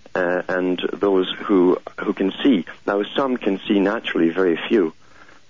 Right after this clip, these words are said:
Uh, others are taught, uh, these kind of, um, uh, facts, these truths. And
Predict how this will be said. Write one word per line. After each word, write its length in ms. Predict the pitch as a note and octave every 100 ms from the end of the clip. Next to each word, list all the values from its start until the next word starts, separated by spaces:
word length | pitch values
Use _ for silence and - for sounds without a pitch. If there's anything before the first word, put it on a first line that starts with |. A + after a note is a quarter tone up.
| -
Uh, 220 | F2 F2 -
others 380 | G2+ F#2 F2+ -
are 140 | D#2+
taught, 460 | D#2 - A2+ F#2 - - - - - - - -
uh, 160 | E2+ -
these 240 | D#2+ F2
kind 180 | - D#2+
of, 80 | D#2 -
um, 460 | D2+ D#2+ D#2 D#2 E2 - -
uh, 60 | - - - -
facts, 340 | G#2+ D#2 - - - -
these 140 | - -
truths. 280 | - F#2+ - - - - - - - -
And 320 | G2 F#2 F#2